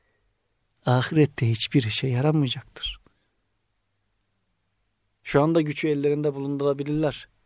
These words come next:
O güç sayesinde Allah'ın dinine savaş açabilirler ve açıyorlar da zaten.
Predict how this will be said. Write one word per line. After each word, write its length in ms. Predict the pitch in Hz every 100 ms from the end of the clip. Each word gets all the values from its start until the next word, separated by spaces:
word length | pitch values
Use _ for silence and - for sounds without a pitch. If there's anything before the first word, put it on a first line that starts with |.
| _ _ _ _ _
O 140 | 151
güç 220 | 143 175 -
sayesinde 760 | 160 156 147 156 147 151 208 - _ _ -
Allah'ın 420 | 139 143 165 202
dinine 320 | 160 151 143
savaş 360 | - 143 143 143
açabilirler 680 | 131 147 143 147 147 139 156
ve 100 | 170
açıyorlar 560 | 139 - 170 160 135
da 80 | 131
zaten. 380 | 127 123 -